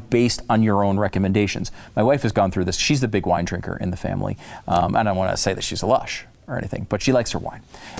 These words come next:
And she went through the, the whole situation. She went through the whole First Leaf questionnaire, and then she got a box of wine delivered to the house that she absolutely loved, and, uh, and they can come, you know, I mean, they just keep giving it to you. I mean, so if you like your wine,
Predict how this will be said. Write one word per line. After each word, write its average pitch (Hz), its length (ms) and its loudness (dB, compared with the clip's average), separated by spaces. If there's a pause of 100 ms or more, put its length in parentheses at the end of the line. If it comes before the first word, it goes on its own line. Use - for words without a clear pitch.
(100)
And 139 360 4
she - 140 4
went 196 180 4
through 143 280 6
the, 113 260 6
the 110 180 0
whole 135 180 2
situation. 113 480 2
She 98 120 0
went 101 140 2
through 101 120 0
the 90 80 -2
whole 127 180 2
First - 340 -2
Leaf 110 140 0
questionnaire, 95 520 -2 (520)
and 127 180 4
then 123 100 4
she 135 140 2
got 143 240 2
a - 60 -2
box - 400 -4
of 110 120 0
wine 113 440 0 (240)
delivered 117 420 2
to - 80 0
the 113 100 2
house 95 380 0 (300)
that 107 140 0
she - 280 0
absolutely 143 560 2
loved, 95 400 2 (340)
and, 127 520 4
uh, 117 360 4
and 127 200 4
they 127 60 2
can 143 180 2
come, 143 520 0
you 120 80 2
know, 107 140 6
I 107 60 6
mean, 113 100 6
they 117 80 6
just 131 220 0
keep 131 100 2
giving 135 220 2
it 101 80 -4
to - 80 -4
you. 101 120 -6 (120)
I 113 120 0
mean, 107 140 0
so 107 120 0
if 101 100 0
you 107 40 2
like 123 140 2
your 131 100 4
wine, 139 280 4